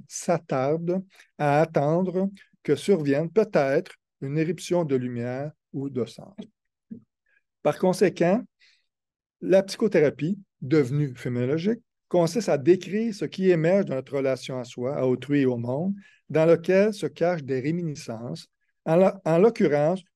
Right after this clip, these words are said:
une structure existentielle. C'est apprendre à se rendre attentif, à se laisser prendre et transporter par quelque chose d'autre que soi qui se tient à proximité.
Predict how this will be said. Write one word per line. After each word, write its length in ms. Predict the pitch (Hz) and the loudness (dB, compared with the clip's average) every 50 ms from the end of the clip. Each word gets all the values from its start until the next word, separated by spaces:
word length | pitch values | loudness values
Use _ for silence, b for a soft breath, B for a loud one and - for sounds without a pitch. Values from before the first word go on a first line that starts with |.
| _ - | _ -6
une 120 | 156 151 | -6 -6
structure 560 | 147 - - 175 165 165 - - 180 185 185 190 | -6 -6 -6 -6 -6 -4 -2 0 0 0 0 -2
existentielle. 880 | 160 147 131 123 127 - - - 127 120 120 - - - - - - - - _ _ _ _ _ _ _ _ _ _ _ _ _ | -4 -6 -6 -8 -12 -10 -8 -6 -6 -6 -6 -8 -10 -10 -10 -12 -14 -18 -20 _ _ _ _ _ _ _ _ _ _ _ _ _
C'est 180 | _ - - 190 | _ 2 4 6
apprendre 360 | 185 180 - 180 196 233 220 | 6 6 4 4 4 4 4
à 40 | 175 | 4
se 120 | - - | 4 4
rendre 240 | 160 143 143 160 - - | 4 4 4 2 2 0
attentif, 640 | 190 208 202 - 202 160 147 - - - 139 170 190 _ _ _ _ _ _ _ _ | -2 -2 -2 0 -2 -2 -2 -4 -6 -10 -12 -12 -12 _ _ _ _ _ _ _ _
à 100 | 147 139 | -6 -4
se 140 | - - 170 | 2 4 6
laisser 280 | 160 170 160 165 175 | 6 6 4 2 0
prendre 460 | 165 - 165 175 190 208 220 214 214 214 - | 0 2 2 2 4 4 2 2 0 -2 -6
et 100 | - 131 | -10 -12
transporter 680 | 131 - 165 196 208 202 202 185 160 - - - 147 143 165 190 - - | -8 -4 -4 -4 -4 -2 -2 -2 -2 -2 -2 -6 -6 -6 -6 -6 -4 -2
par 140 | 160 147 | -4 0
quelque 260 | - 202 185 175 185 165 | 2 2 2 4 2 0
chose 300 | - - 170 165 165 160 | 2 0 0 0 0 -2
d'autre 380 | 123 113 135 135 151 160 156 _ | 0 0 2 2 2 0 -2 _
que 140 | - 147 131 | -6 -6 -6
soi 360 | - - 127 120 123 135 135 b b b b b | -6 -8 -8 -6 -6 -6 -8 b b b b b
qui 100 | - - | -16 -8
se 120 | - - 151 | -2 -2 -2
tient 340 | 135 139 - 156 151 165 - | -2 -2 -4 -6 -6 -4 -6
à 100 | 120 127 | -8 -10
proximité. 800 | 123 - - 156 143 - - - - 135 131 - - - - | -10 -8 -8 -8 -8 -8 -14 -16 -14 -14 -14 -14 -16 -18 -20